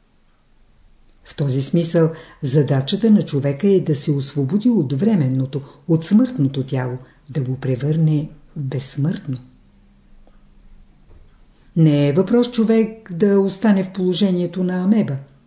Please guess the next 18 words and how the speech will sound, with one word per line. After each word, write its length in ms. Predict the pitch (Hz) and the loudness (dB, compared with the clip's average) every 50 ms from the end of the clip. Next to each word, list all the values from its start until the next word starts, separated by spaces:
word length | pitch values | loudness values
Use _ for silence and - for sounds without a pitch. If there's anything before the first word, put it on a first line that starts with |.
| _ _ _ _ _ _ _ _ _ _ _ _ _ _ _ _ _ 175 | _ _ _ _ _ _ _ _ _ _ _ _ _ _ _ _ _ -2
Висшите 380 | 170 165 - - 160 - 160 | -2 0 0 0 0 0 -2
същества 580 | 160 - 165 156 - - 151 - - 185 165 151 | 0 0 -2 -2 -2 -4 -8 -6 -2 -2 0 2
да 100 | 156 131 | 2 2
го 100 | 147 160 | 4 4
наблюдават 640 | 160 151 135 165 165 160 175 165 151 151 143 - | 4 4 2 0 0 0 0 0 -2 -2 -4 -6
по 140 | - 143 135 - - - | -8 -10 -10 -10 -6 0
микроскоп, 720 | 170 156 135 - 147 147 143 - - 247 247 247 - - - - - _ _ _ _ | 0 0 0 0 -4 -6 -6 -6 -2 -2 -2 -2 -4 -10 -18 -20 -20 _ _ _ _
да 120 | 147 180 170 | -2 -2 0
се 180 | - 202 202 | 0 0 -2
чудят 460 | - - 269 208 208 233 220 - - 160 | 2 2 2 2 4 0 0 0 -2 0
на 100 | 165 165 | 0 2
неговата 460 | 175 170 147 151 147 170 170 - 233 | 2 2 0 0 0 -2 -2 0 0
интелигентност. 920 | 208 156 - 151 127 135 120 147 131 127 127 - - - - - - - _ _ _ _ _ _ _ _ _ _ _ _ _ _ _ _ _ - _ | 0 0 0 -2 -6 -4 -4 -4 -4 -4 -6 -8 -12 -14 -16 -18 -20 -20 _ _ _ _ _ _ _ _ _ _ _ _ _ _ _ _ _ -14 _
Той 220 | 143 135 143 160 | -4 -4 -4 -2
трябва 260 | - 139 127 135 160 139 | -2 -4 -4 -4 -4 -4
да 100 | 156 135 | -4 -6
се 180 | - - 135 | -6 -6 -6
развива, 440 | 131 120 113 131 131 165 180 165 | -6 -6 -6 -4 -2 -2 0 -2